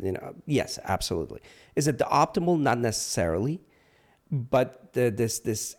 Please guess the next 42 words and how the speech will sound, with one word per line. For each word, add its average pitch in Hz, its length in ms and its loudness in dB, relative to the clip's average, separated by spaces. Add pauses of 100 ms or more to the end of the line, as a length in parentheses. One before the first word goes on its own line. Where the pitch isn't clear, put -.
absolutist 151 880 0
approach - 460 -2
is, 107 300 -4
is 110 120 -2
wrong. 113 280 2
It's 92 160 -4
not 104 120 0
scientific. - 720 -4
I - 60 -2
mean, 107 220 0
we 104 80 2
would 95 140 0
hope - 200 2
that 101 120 -2
people 98 180 -2
don't 95 180 2
eat 98 160 0
meat 107 200 0
for 101 180 0
other 107 220 4
reasons 92 340 0
as 87 140 -4
well, 107 340 2
and 92 140 2
it's - 160 -4
not 95 100 0
the 90 80 -4
most 82 180 -8
beneficial, 117 640 -6
uh, - 140 -2
form 117 320 0
of - 80 -8
food. 117 340 -2 (500)
But 151 160 2
yes, 156 220 2
it 110 120 2
has 110 200 2
B 92 160 0
twelve, 120 300 2
it 107 60 0
has 104 140 -2
other, 98 240 4